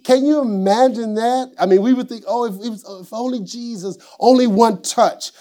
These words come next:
A touch from Jesus will not only change your life, but sometimes a touch of Jesus will harden your life. Either you're gonna run to him or run away from him.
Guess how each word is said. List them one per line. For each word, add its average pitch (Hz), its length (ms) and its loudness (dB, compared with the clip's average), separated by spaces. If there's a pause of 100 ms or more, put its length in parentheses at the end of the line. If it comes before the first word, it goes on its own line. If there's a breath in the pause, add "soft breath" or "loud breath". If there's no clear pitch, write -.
(200 soft breath)
A - 120 -6
touch 262 340 2
from 180 160 0
Jesus 175 400 0
will 156 140 2
not 165 380 4
only 175 300 4
change 180 360 4
your 151 80 0
life, 139 420 0 (320 soft breath)
but 165 140 0
sometimes 180 760 2 (160 loud breath)
a 156 80 2
touch 202 300 2
of 175 80 -2
Jesus 147 360 -2
will 185 120 4
harden 196 400 6
your 131 160 -2
life. 104 520 -8 (2250 loud breath)
Either 196 240 6
you're 190 200 6
gonna 165 260 6
run 196 340 6
to 254 280 4
him 233 200 6
or 160 120 4
run 175 180 8
away 160 260 6
from 131 300 -4
him. 92 160 -14